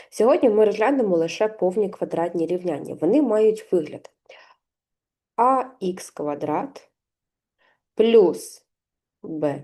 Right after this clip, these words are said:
ікс плюс С дорівнює нулю. Завжди тут буде дорівнювати нулю. Важливе уточнення, що А, Б і С — це в нас якісь цифри.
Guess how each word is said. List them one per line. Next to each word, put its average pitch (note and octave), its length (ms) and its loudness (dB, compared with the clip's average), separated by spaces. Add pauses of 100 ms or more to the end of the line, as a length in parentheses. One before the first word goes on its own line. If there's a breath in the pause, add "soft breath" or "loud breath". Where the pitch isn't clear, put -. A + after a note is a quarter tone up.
ікс - 500 -10 (1600)
плюс F#3 480 -10
С - 200 -16 (640)
дорівнює F3 600 0
нулю. F#3+ 280 -12 (300 loud breath)
Завжди G3 680 4
тут - 260 -2
буде F#3+ 200 0
дорівнювати F#3 640 0
нулю. D3+ 280 -6 (600 loud breath)
Важливе A3 500 4
уточнення, F#3+ 760 -2
що - 280 -6 (100)
А, C4 540 4
Б F#3+ 480 2
і C4 180 0
С — E3+ 540 -4 (180 loud breath)
це A#3+ 440 -2
в F3 120 -8
нас G#3+ 340 -4
якісь G3 380 -12
цифри. C#3+ 560 -4